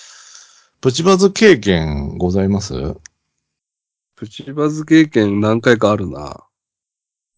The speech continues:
Speaker 1: あ、自撮りね。
Speaker 2: いやいや、自撮りバズんないんで。
Speaker 1: <laughs>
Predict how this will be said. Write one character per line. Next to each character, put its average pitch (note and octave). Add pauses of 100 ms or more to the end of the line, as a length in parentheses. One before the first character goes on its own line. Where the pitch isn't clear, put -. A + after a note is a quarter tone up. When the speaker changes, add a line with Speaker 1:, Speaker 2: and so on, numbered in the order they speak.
Speaker 1:
あ、 G2
自 F#2+
撮 G2
り F2+
ね。 G#2
Speaker 2:
い -
や -
い -
や、 G#2
自 G#2+
撮 A#2+
り A2+
バ G#2+
ズ G#2+
ん G2+
な F#2
い F2
ん -
で。 - (460)
Speaker 1:
<laughs> -